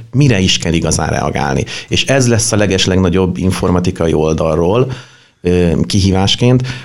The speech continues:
hogy mi lesz az, amit meg kell oldani. Hiszen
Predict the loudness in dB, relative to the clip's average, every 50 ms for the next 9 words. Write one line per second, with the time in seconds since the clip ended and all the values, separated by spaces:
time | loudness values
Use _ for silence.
0 | -18 -20 -10 -4 -2 0 0 0 -2 -4 -4 -2 0 2 4 4 4 4 2 2
1 | 0 0 0 0 0 0 0 0 -2 -4 -6 -8 -6 -2 0 0 0 0 0 0
2 | 0 -2 -2 -2 -2 0 2 2 2 2 0 0 0 0 -2 -2 -6 -8 -4 -2
3 | -2 0 2 2 2 4 2 2 0 -2 -4